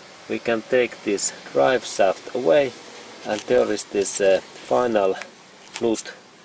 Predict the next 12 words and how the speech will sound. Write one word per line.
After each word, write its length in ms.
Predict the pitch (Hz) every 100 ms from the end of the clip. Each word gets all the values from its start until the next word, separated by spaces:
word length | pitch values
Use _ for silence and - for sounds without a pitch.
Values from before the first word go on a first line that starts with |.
| - - -
what 200 | 104 92
we 140 | 98 98
need 280 | 104 98
to 100 | - -
open. 400 | 95 - 80 - - - -
And, 180 | - 107 - - - - - - - -
and 180 | 120
now 200 | 147 165
when 260 | 131 120 113
there 200 | - 110
is 140 | 98 -
no 320 | 139 135 113